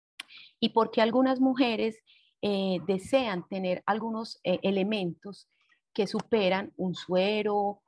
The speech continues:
o, un, o, o aquellos elementos que son importantes para nosotros desde la formación en salud y que gustan de esos otros elementos que pueden llegar a ser tan importantes y que nosotros desde la formación en salud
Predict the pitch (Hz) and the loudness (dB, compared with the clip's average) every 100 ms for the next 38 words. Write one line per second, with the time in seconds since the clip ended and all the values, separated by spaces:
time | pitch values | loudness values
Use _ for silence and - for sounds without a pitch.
0 | _ _ 196 190 180 190 190 - 202 196 | _ _ -2 0 0 0 -2 -2 -2 0
1 | - 202 208 247 247 277 240 208 202 190 | 0 0 0 -2 -4 -6 -6 -6 -8 -10
2 | - - 196 202 214 220 196 175 208 - | -10 -8 -6 -6 -6 -6 -6 -6 -6 -6
3 | 208 190 185 180 - 208 _ - - 175 | -6 -6 -4 -6 -6 -12 _ -16 -4 -4
4 | 175 175 - 180 170 170 202 220 240 262 | -2 -2 -2 -2 -4 -6 -8 -8 -2 0
5 | 262 240 240 _ _ _ _ _ - 240 | 2 0 -4 _ _ _ _ _ -2 -2
6 | - 208 208 202 - 233 214 180 196 220 | 2 2 2 -4 -6 -4 -2 -4 -6 -8
7 | - 226 220 208 269 277 226 - - 190 | -8 -6 -6 -2 0 0 -2 -12 -6 -4
8 | 196 214 180 180 180 220 226 240 233 247 | -2 -2 0 -2 -2 -6 -6 -6 -4 -4
9 | - 240 214 - 220 _ - - 226 220 | 0 0 0 -4 -12 _ -16 -10 -6 -4
10 | 202 196 202 247 233 220 202 190 202 196 | -4 -4 -6 -2 -2 0 -2 -2 -2 -4
11 | 196 202 233 - 254 233 | -6 -8 -6 -4 -2 -2